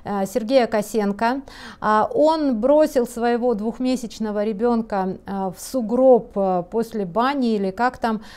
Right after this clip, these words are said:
э, произошло. Ну, в общем, э, эти кадры он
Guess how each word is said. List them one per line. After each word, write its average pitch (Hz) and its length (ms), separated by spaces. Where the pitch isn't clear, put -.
э, 190 260
произошло. 214 720
Ну, 247 160
в 226 80
общем, 226 420
э, 196 380
эти 262 300
кадры 220 500
он 202 400